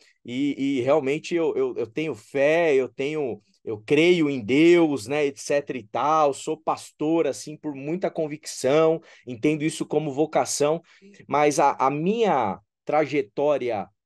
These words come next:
teológica, os meus referenciais bibliográficos, eles me fizeram, né, constituir aí uma, uma, digamos assim, uma perspectiva teológica bastante crítica.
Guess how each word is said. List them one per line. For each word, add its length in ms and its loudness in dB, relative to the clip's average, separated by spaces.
teológica, 920 0
os 100 -10
meus 220 -6
referenciais 680 -6
bibliográficos, 920 -4
eles 260 0
me 200 4
fizeram, 680 2
né, 160 0
constituir 720 -2
aí 200 4
uma, 300 -2
uma, 600 -4
digamos 340 -2
assim, 240 -2
uma 140 -2
perspectiva 840 -4
teológica 520 2
bastante 440 -2
crítica. 640 -4